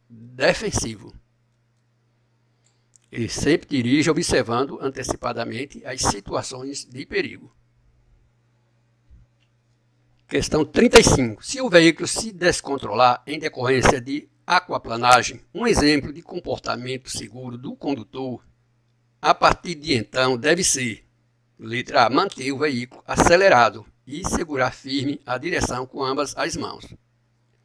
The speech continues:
Letra B, frear o veículo e segurar firme a direção com ambas as mãos.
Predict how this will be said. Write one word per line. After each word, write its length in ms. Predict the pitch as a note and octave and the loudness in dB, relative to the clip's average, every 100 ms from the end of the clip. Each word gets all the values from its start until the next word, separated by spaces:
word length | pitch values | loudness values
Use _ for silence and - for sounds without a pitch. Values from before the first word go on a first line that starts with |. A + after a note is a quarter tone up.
| _ _ _ _ - | _ _ _ _ -4
Letra 300 | C#3 E3+ F3+ | 0 4 4
B, 260 | C3+ G2 - | 4 -4 -6
frear 380 | - C3 B2 C#3 | -8 2 8 8
o 60 | C3+ | 8
veículo 460 | C3 A#2+ B2+ - - | 2 0 -8 -12 -14
e 140 | - | -10
segurar 400 | - D3+ A#2+ B2 | -8 -6 -4 -4
firme 400 | B2+ A#2+ B2 C3 - | -4 -10 -10 -10 -6
a 120 | D3 | -6
direção 560 | D#3 D#3 - B2 B2+ | -4 -6 -4 -6 -6
com 220 | C3 - B2+ | -8 -8 -4
ambas 280 | C3 C3+ | -2 -2
as 160 | D3 D#3+ C3 | -2 -4 -4
mãos. 360 | F#2+ B1 - | -6 -10 -20